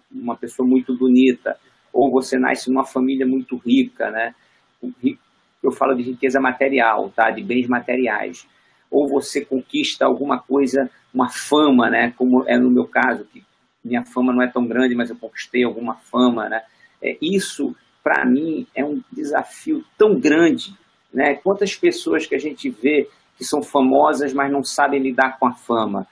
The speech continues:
Quantas pessoas a gente vê que são bonitas, mas não sabem lidar com a beleza, né? Quantas pessoas que a gente vê que são ricas e poderosas e não sabem lidar com isso, sabe? É, desperdiçam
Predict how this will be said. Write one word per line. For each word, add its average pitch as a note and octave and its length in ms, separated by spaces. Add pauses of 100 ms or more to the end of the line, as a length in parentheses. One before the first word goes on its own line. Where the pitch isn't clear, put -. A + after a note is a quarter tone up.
(260)
Quantas F3+ 320
pessoas D3+ 380
a B2+ 40
gente C3+ 280
vê C#3+ 200
que - 80
são D3 340 (220)
bonitas, C#3+ 960 (260)
mas D3 280
não F3 180
sabem E3+ 580
lidar C#3 420
com C#3 120
a C3 40
beleza, B2 680
né? A#2+ 280 (320)
Quantas G#3+ 320
pessoas F#3 400
que - 80
a D#3 60
gente D#3+ 300
vê D3 260
que D#3 120
são D#3+ 360 (340)
ricas F3 460
e C#3 80
poderosas C#3 800
e D#3+ 60
não E3 180
sabem D3+ 480
lidar B2+ 400
com A#2+ 140
isso, G#2 400
sabe? A#2+ 400 (280)
É, B2 60
desperdiçam C#3 1000